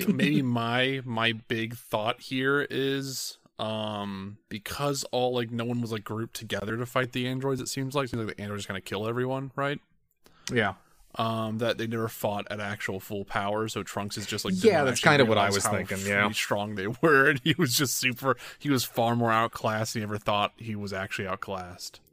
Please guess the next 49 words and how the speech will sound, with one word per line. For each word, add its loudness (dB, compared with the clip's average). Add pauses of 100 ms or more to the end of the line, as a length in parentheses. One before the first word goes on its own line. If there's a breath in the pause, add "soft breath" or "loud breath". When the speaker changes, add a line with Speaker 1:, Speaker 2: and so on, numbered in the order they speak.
Speaker 3:
Which, 0
like, -2
pour 2
Speaker 1:
Which 2
Speaker 3:
one 2
out 0
Speaker 1:
could 2
Speaker 3:
for 2
Speaker 1:
be -6
Speaker 3:
Trunks. 2
Speaker 1:
possible, 0
yeah. -8
Speaker 2:
Yeah, 2
pour 2
one 2
out -4
for -4
Trunks, -4 (380 soft breath)
who 8
will 8
constantly 6
Speaker 1:
Pour 8
one 10
out 10
for 6
Speaker 2:
have -4
Speaker 1:
Trunks -2
is -10
pretty -2
Speaker 2:
moments 6
of -6
Speaker 1:
constant. 0
Speaker 2:
him 2
going, 0 (420 loud breath)
"I'm 4
fucking 4
actually 0
really 0
strong," 0
and -4
then -2
being -4
outclassed, -4
the -4
classic -2
Speaker 3:
No, 10
Speaker 2:
future 6
Speaker 3:
you're 8
Speaker 2:
Trunks. 2